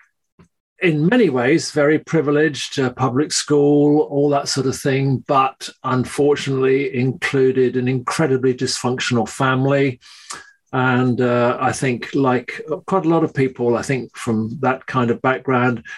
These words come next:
everything looks very good on the outside, but inside it was incredibly dysfunctional. There was neglect, sexual abuse,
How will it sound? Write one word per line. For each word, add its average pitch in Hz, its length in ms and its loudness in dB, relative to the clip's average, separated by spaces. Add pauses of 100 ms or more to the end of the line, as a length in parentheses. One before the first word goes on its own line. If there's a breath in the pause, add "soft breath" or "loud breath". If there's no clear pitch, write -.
everything 190 340 2
looks 151 220 0
very 143 200 2
good 135 160 0
on 127 120 -2
the 123 100 0
outside, 139 640 0
but 123 240 -2
inside 123 680 2
it 123 180 -2
was 113 240 -4
incredibly 110 680 -2
dysfunctional. 107 800 -2
There 104 120 -2
was 101 280 0 (800 loud breath)
neglect, 156 480 0
sexual - 460 -2
abuse, 143 680 2